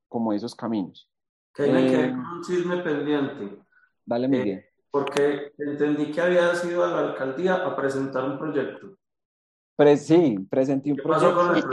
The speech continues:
Speaker 2: proyecto?
Speaker 1: El proyecto lo estamos impulsando desde la alcaldía.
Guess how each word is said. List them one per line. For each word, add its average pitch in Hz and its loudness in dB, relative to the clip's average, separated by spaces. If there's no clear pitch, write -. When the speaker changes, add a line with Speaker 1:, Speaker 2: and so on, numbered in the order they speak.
Speaker 2:
proyecto? 180 0
Speaker 1:
El 127 -12
proyecto 143 0
lo 180 2
estamos 156 -4
impulsando 135 -4
desde 120 0
la 117 0
alcaldía. 113 -6